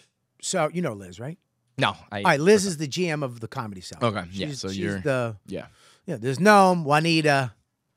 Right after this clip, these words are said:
Speaker 1: Yeah, and then there's fucking Liz.
Speaker 2: Right.
Speaker 1: And then, you know, look at her. She's just a prison guard. Look at, she's a, she's a prison bitch. Look at her. She's
Speaker 2: The
Speaker 1: just a
Speaker 2: C O
Speaker 1: mean
Speaker 2: over here,
Speaker 1: bat-,
Speaker 2: yeah.
Speaker 1: just a mean bitch. Um, so my kid said to me a year ago,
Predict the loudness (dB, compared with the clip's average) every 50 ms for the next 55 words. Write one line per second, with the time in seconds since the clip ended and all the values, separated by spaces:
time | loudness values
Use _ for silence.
0 | _ _ _ _ _ _ _ _ _ _ _ _ -16 -14 -14 -16 _ _ _ _
1 | _ _ -16 -14 -14 -12 -12 -12 -12 -14 -16 -18 -20 -20 -20 -20 -20 -20 -20 -20
2 | -20 -16 -14 -14 -14 -14 -16 -18 -20 -20 _ _ -20 _ _ -14 -14 -12 -12 -12
3 | -14 -14 -14 -16 -18 _ _ _ -12 -12 -10 -10 -12 -16 -18 -20 _ _ _ _
4 | _ _ -18 -16 -16 -14 -14 -14 -14 -14 -16 -18 -16 -16 -14 -14 -14 -16 -20 -20
5 | -20 -20 -18 -12 -10 -8 -6 -4 -4 -6 -4 -4 -4 -6 -4 -2 -2 -4 -2 0
6 | 2 2 2 2 2 0 2 2 2 2 0 -2 -4 -6 -6 -6 -8 -8 -6 -8
7 | -8 -8 -8 _ -12 -12 -12 _ -6 -4 -4 -4 -4 -6 -6 -8 -10 -8 -8 -8
8 | -8 _ -12 -16 -14 -12 -12 -10 -10 -10 -8 -6 -4 -2 -2 0 0 0 0 2
9 | 0 0 0 -2 -2 -4 -4 -4 -4 -4 -4 -4 -4 -4 -4 -4 -6 -6 -6 -8
10 | -12 -10 -10 -12 -12 -12 -14 -14 -14 -16 -18 -20 -20 -20 -20 -20 -20 -20 -20 _
11 | _ _ _ _ _ 0 2 4 4 4 4 2 -2 -8 _ _ _ _ _ _
12 | _ _ _ -2 0 2 2 0 -2 _ _ _ _ _ _ _ _ _ _ -4
13 | -2 -2 -2 -2 -2 -2 -2 -2 -2 -4 -6 -6 -6 -8 -10 -8 -8 -6 -6 -6
14 | -6 -8 -8 -8 -6 -6 -6 -8 -10